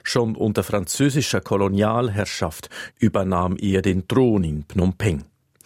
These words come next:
Zweimal trug er die Krone in den vierziger und fünfziger Jahren und dann wieder von neunzehnhundertdreiundneunzig bis zweitausendvier.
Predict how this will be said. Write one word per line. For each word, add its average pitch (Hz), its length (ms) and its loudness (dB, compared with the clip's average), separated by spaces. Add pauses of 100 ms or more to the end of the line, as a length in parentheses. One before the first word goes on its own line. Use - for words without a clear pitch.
(420)
Zweimal 151 600 0
trug 120 240 0
er 92 80 4
die 82 100 -4
Krone 143 440 2
in 113 200 2
den 85 280 0
vierziger 120 640 0
und 87 140 -2
fünfziger - 500 -2
Jahren 123 460 0
und 113 160 -2
dann 95 180 -2
wieder 107 180 2
von 107 280 4
neunzehnhundertdreiundneunzig 95 1400 0
bis - 220 -4
zweitausendvier. - 1500 -4